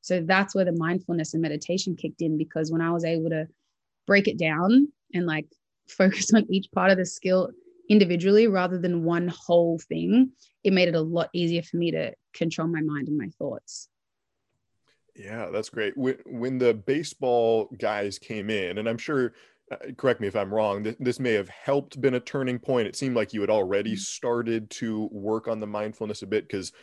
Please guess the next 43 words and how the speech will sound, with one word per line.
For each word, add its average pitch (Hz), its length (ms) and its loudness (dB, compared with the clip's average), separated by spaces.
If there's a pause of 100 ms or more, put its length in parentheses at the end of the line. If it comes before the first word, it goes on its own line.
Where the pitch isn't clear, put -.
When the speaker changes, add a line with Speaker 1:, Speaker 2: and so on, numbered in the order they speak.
(200)
Speaker 2:
if 95 120 -10
they 123 140 2
came 107 280 -6
in 98 400 -6
in 95 120 -12
twenty 98 260 -6
nineteen, 101 360 -6
that 90 120 -6
would 92 100 -6
have 87 100 -10
been 87 300 -6 (240)
probably 98 180 0
between 98 320 -8
your 87 120 -10
sophomore 101 580 -6
and 87 100 -12
junior 98 340 -8
years, 87 360 -10
and 92 100 -10
you'd 101 100 -2
already 95 200 0
been 120 280 -2 (100)
pretty 170 200 2
<laughs> - 0 -
successful 131 580 2
in 107 80 -2
your 104 120 -8
first - 340 -4
two 254 120 10
years. - 340 6
So 311 80 10
y-, - 80 -10
Speaker 1:
<laughs> 240 200 0 (160)
Speaker 2:
you 120 140 0
had 147 200 6
figured 135 280 2
out 123 140 6
a 110 40 4
lot 117 220 4
of 107 80 -4
things 110 240 -6
already, 104 380 0
but 92 160 -6